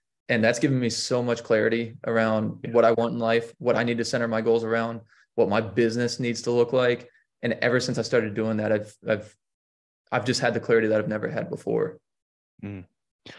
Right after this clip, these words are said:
Speaker 2: Well, I'm so glad you say that because there's, there's, like, two, uh, I have a coach, his name's Doctor Jeff Spencer. He, he refers to, like, uh, two sides of our brain,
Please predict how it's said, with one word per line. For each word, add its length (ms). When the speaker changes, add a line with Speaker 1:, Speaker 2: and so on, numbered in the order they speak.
Speaker 2:
Well, 300
I'm 60
so 160
glad 200
you 60
say 260
that 280
because 500
there's, 360
there's, 200
like, 180
two, 420
uh, 60
I 220
have 100
a 60
coach, 480
his 160
name's 160
Doctor 340
Jeff 560
Spencer. 600
He, 320
he 160
refers 540
to, 160
like, 360
uh, 460
two 180
sides 500
of 100
our 480
brain, 560